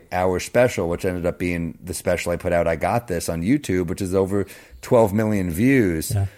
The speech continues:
Speaker 1: on YouTube. And, you know, when you get those kinds of numbers, it really, really <laughs> helps you on the road and, and changes a lot in your life. And looking back, I'm like, "Holy shit, if it was on H B O, I, I would be in a, a worse place." I mean, I guess there's a prestige factor and they make a lot of cool stuff, but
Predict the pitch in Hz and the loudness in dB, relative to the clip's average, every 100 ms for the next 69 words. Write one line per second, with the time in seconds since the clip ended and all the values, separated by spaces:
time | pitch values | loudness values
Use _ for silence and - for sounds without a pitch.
0 | _ _ - 113 117 156 156 113 85 82 | _ _ -2 0 4 4 4 2 2 2
1 | 90 98 104 - - 107 104 101 117 117 | 0 2 2 0 -4 0 2 2 4 2
2 | - 117 113 98 139 185 101 95 87 98 | 2 2 2 2 2 2 0 0 -2 -2
3 | 104 107 82 101 98 98 - 139 - 117 | 0 -2 -2 -2 -2 -2 -2 -2 -2 0
4 | 101 101 127 147 104 95 - - - - | 0 2 6 6 6 2 -6 -20 -20 -10
5 | - 110 110 - _ _ _ _ _ 120 | -2 0 0 -2 _ _ _ _ _ 0
6 | 117 107 139 147 143 135 139 127 - - | 0 2 4 4 6 6 4 4 -2 -8
7 | - _ _ _ _ _ _ _ 107 101 | -16 _ _ _ _ _ _ _ 4 6
8 | 101 123 117 110 107 143 160 90 - - | 6 6 4 4 6 4 4 0 -4 -4
9 | 117 117 110 - _ _ _ _ _ _ | 0 0 -2 -8 _ _ _ _ _ _
10 | _ _ 110 127 147 127 87 113 180 131 | _ _ 0 0 2 0 2 4 4 2
11 | 90 92 135 131 - 190 117 95 98 101 | -2 0 2 2 2 0 2 0 2 2
12 | 117 123 - 107 143 175 104 90 - 95 | 2 0 0 2 4 4 4 0 -4 -2
13 | - 107 110 110 113 113 110 113 - 107 | 0 0 0 0 0 2 2 0 0 0
14 | 98 120 - - 120 147 92 - 92 90 | 4 4 2 -4 0 2 0 -2 -2 -2
15 | 95 113 - 107 92 - 90 - 139 156 | 2 0 2 0 0 -6 -8 -2 0 0
16 | - 107 85 - 90 82 85 85 95 104 | -2 0 0 -2 -4 -2 -2 -2 -2 -2
17 | 107 104 98 - 107 - - 147 120 - | 2 2 0 -2 -4 -4 4 6 6 2
18 | 92 | -2